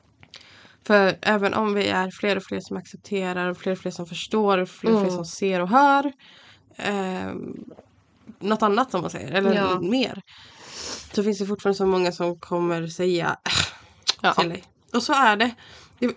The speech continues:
Speaker 1: för det första så tror jag man måste bara acceptera att det är så.
Speaker 2: Ja.
Speaker 1: De personerna kommer alltid ha, äh, beteende.
Speaker 2: Ja.
Speaker 1: Och då får det vara, äh, för dem då.
Speaker 2: Ja.
Speaker 1: Eh, <laughs> lite så.
Speaker 2: Men man kan liksom inte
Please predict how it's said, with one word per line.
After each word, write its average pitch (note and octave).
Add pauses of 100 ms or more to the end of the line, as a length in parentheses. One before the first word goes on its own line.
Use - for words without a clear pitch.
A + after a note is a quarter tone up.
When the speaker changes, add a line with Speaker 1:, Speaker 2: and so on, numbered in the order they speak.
(300)
Speaker 1:
för C4
det C4
första C4+
så -
tror B3
jag G#3
man G3+
måste G3
bara E3+
acceptera -
att -
det -
är -
så. - (100)
Speaker 2:
Ja. G3+ (480)
Speaker 1:
De A3
personerna G3+
kommer F3
alltid F3+
ha, F#3 (180)
äh, - (360)
beteende. F#3 (140)
Speaker 2:
Ja. G3+
Speaker 1:
Och G3
då G3+
får G#3+
det G3+
vara, F#3
äh, G#3+ (380)
för G#3
dem G3+
då. G#3+
Speaker 2:
Ja. A3
Speaker 1:
Eh, A#3
<laughs> -
lite A#3
så. G3+ (160)
Speaker 2:
Men G#3
man G#3
kan G3+
liksom G#3+
inte E3